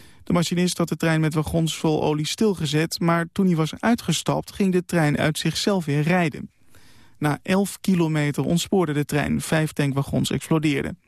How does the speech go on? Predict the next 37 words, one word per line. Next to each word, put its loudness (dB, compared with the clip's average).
Door 0
de -2
enorme 2
klap -2
werd -4
een 0
deel 2
van -2
het -2
centrum 0
van 0
het -2
stadje -2
zwaar 2
beschadigd. -2
Zo'n 0
dertig -2
gebouwen 0
in -4
de 0
omgeving 0
zijn 2
verwoest. 0
Het -18
stadje -2
waar 2
het -8
gebeurde 0
heeft -2
ongeveer 0
zesduizend -2
inwoners. 0
Zo'n -2
duizend 0
mensen 2
zijn 2
geëvacueerd. 0